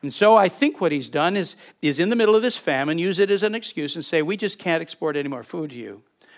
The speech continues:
Uh, of course, it's a famine. We don't have enough for ourselves, and so we're gonna stop the grain exports to Phoenicia.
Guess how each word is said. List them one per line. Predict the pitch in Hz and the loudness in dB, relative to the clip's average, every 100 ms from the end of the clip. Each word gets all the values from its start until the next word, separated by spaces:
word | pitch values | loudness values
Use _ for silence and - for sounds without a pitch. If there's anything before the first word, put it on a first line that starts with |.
| - | -12
Uh, | 139 123 | -6 -4
of | |
course, | - 147 143 | 0 0 0
it's | 160 | -6
a | 160 | -6
famine. | - 160 165 190 | -2 0 0 -2
We | 143 | -4
don't | 147 135 | -6 -6
have | 139 | -6
enough | 143 147 | -4 -6
for | - | -6
ourselves, | 165 160 - 120 117 120 - - - | -6 -6 -6 -8 -10 -12 -20 -20 -18
and | 135 | -10
so | - 139 | -6 -2
we're | 151 | 0
gonna | 151 143 | -2 -4
stop | - - 165 139 131 | -6 0 2 2 -2
the | - | -8
grain | 127 139 139 | -6 -6 -6
exports | 120 110 - 117 110 - | -8 -12 -14 -12 -12 -16
to | - | -18
Phoenicia. | 135 - 214 185 - | -14 -12 -10 -14 -20